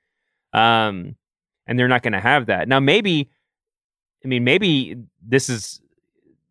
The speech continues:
maybe this is a huge bailout for A E W. Maybe they don't have a good plan. Maybe it's not gonna surprise or, or excite anyone when the <laughs> mask comes off or when the, you know, when the reveal happens. So this is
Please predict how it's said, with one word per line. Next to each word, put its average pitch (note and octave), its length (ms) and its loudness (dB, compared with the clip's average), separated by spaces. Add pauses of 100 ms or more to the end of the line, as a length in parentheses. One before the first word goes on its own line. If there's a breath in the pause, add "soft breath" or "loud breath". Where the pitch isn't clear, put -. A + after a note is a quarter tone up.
(400)
maybe D#3+ 220 2
this D#3+ 160 0
is B2+ 80 -2
a - 40 0
huge D#3 440 0
bailout G#2+ 480 2
for A2 100 -2
A G#2 100 -2
E G2+ 40 -4
W. G2+ 340 0
Maybe C3 240 0
they D3 120 2
don't C3 180 0
have B2 160 0
a A#2 60 -6
good A2 160 -2
plan. A2+ 320 -2
Maybe B2+ 240 0
it's C3 140 -8
not B2+ 140 2
gonna A#2+ 140 -4
surprise A#2 440 0
or, G#2 320 -4
or G#2 180 0
excite C3 320 0
anyone G#2+ 340 -2
when A2+ 80 -2
the A2+ 100 0
<laughs> B2 100 2
mask C3 200 -2
comes B2 240 0
off B2+ 300 4
or A#2 40 -2
when A#2+ 120 -4
the, B2+ 80 -4
you C3 80 -2
know, B2+ 100 0
when B2+ 120 -2
the B2 80 -2
reveal A#2+ 340 0
happens. B2 400 0
So A#2+ 80 -2
this B2 180 0
is A#2+ 180 -6